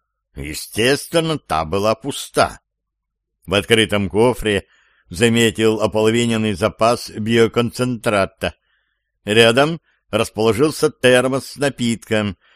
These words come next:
и что-то мне подсказывало о его незаполненности. «Я тебе оставила немного энергетика». Анти опустила извиняющийся взгляд в пол.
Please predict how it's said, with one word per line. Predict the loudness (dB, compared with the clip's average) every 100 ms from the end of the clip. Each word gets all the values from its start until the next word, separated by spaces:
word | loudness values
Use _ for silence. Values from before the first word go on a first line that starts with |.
| _ -4
и | -2 -2 -6
что-то | -4 -2 0 0
мне | 2 0 0
подсказывало | 0 -2 -4 0 0 2 0 0 0 0 _ _ _ -2
о | 0
его | 2 2 4 2
незаполненности. | 0 -2 -2 0 0 -2 -4 -6 -10 -14 _ _ _ _ _ _ _ _ _ _ _ _ _ _ -6
«Я | 0 2
тебе | 4 2 2
оставила | -2 -2 0 2 2 2 0 -2 _
немного | -4 0 2 2 2
энергетика». | 0 -2 -4 -6 -6 -8 -8 -10 _ _ _ _ 0
Анти | 4 4 2
опустила | -2 -2 -8 -6 -4 0 0 -2 _ -10
извиняющийся | -4 -2 2 2 0 -6 -2 -2
взгляд | -2 -2 -2 -2
в | -6
пол. | -2 -2